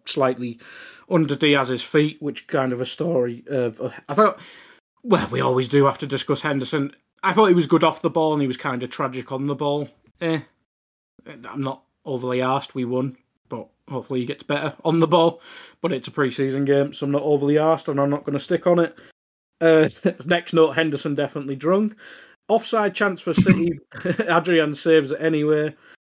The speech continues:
Uh, Trent's now drunk 'cause he's gone walkies.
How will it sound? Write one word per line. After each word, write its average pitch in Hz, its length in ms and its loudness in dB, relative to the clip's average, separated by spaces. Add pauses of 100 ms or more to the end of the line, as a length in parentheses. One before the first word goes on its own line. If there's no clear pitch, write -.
(160)
Uh, 160 140 2
Trent's 220 420 -2
now 143 200 0
drunk 156 280 -4
'cause 131 140 -12
he's 131 140 -10
gone 131 180 -2
walkies. 139 600 -4